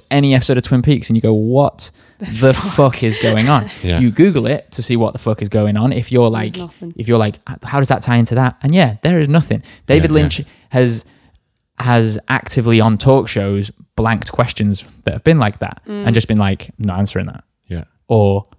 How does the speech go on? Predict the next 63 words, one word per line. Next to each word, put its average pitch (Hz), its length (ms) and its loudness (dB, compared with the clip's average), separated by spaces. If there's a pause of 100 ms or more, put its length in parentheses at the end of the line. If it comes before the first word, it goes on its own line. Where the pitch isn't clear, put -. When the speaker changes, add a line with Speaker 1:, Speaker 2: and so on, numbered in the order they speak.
Speaker 1:
or 113 100 2
just 104 200 2
said, 95 240 -2
Speaker 2:
That's - 180 -8
so 262 280 -2
Speaker 1:
or 262 60 4
just 254 120 4
been 240 80 4
like, - 200 2
"No." 107 180 4
Speaker 2:
interesting. 247 300 -2
Speaker 3:
It's 101 120 -10
good. 127 180 0
Speaker 1:
And, 143 160 -2
and 262 160 2
Speaker 2:
That 240 60 -2
winds 262 340 4
me 269 100 4
Speaker 3:
Yeah. 254 100 4
Speaker 2:
up - 120 -4
so 269 280 4
much. 262 300 4
Speaker 1:
But 131 140 0
personally, 147 680 4
Speaker 2:
<laughs> 120 40 -2
Speaker 1:
I 131 180 2
prefer, 135 680 2 (220)
thinking 135 220 -4
about 120 100 2
it - 40 0
in 117 40 -4
that 139 140 -2
way, 113 220 0
I 123 100 -2
much 135 240 0
prefer 113 240 -4
the 104 80 -4
David 104 260 -6
Lynch 101 220 -4
approach. - 420 -8 (160)
Speaker 2:
Mm. 220 340 -6
Speaker 3:
Yeah. 85 140 -4 (440)
Speaker 1:
You 131 80 -6
don't 156 100 0
want 127 120 2
everything 101 220 -4
handed 104 260 -8
to - 80 -18
you 101 40 -10
on 101 60 -10
a - 20 -14
plate. 147 340 -8
Speaker 2:
No. 208 420 -2 (100)
Speaker 1:
And 135 120 -2
also 151 200 0
when 127 100 0
someone 135 260 0
can 117 140 -6
come 135 180 2
to 123 140 -2
you 107 80 4
and 101 100 2
say, 104 340 0